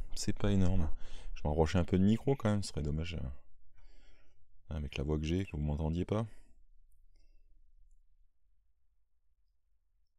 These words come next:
Ah, mais si, si tu me fais monter le son juste parce que tu écoutes le son à côté des autres, ça va pas aller, ça. Oui, donc, disais-je, un peu de mal à,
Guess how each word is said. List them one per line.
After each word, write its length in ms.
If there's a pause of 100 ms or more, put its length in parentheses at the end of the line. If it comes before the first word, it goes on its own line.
(340)
Ah, 240
mais 120
si, 240
si 160
tu 140
me 60
fais 160
monter 260
le 80
son 200
juste 220
parce 160
que 80
tu 160
écoutes 320
le 140
son 240
à 100
côté 260
des 200
autres, 300 (120)
ça 140
va 60
pas 140
aller, 180
ça. 180 (1400)
Oui, 160
donc, 280 (100)
disais-je, 580 (1700)
un 100
peu 120
de 80
mal 220
à, 340